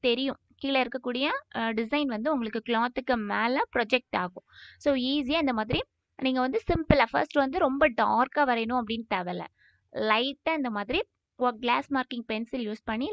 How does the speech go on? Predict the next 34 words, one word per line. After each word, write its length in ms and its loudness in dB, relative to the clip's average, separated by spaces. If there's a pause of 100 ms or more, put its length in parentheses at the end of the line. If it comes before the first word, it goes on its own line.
(140)
லைட்டா 460 -2
இந்த 160 -2
மாதிரி 300 -6
ஷேட் 340 -4
பண்ணிக்கோங்க. 380 -10
ரொம்ப 360 0
டார்க் 340 -2
பண்ண 260 -2
தேவையில்ல. 360 -2 (440)
ஃபர்ஸ்ட் 200 -2
வந்து 220 2
அந்த 140 2
அவுட்லைனுக்கு 500 2
ஏத்த 220 0
மாதிரி 260 -2 (340)
இந்த 140 -2
மாதிரி, 300 -4 (580)
அ, 60 -2 (240)
லைட்டா 580 0
டிரா 260 4
பண்ணிக்கோங்க. 440 -6 (220)
டிரா 240 2
பண்ணி 200 4
முடிச்சதுக்கு 580 -2
அப்புறமா 260 -2 (160)
just 220 -2
இப்போ 180 4
ஒரு 120 4
அவுட்லைன் 380 2
மட்டும் 220 -4
கொடுத்துக்கோங்க. 480 -2
கொடுத்து 340 -2
முடிச்சதுக்கு 460 -2
அப்புறமா 300 0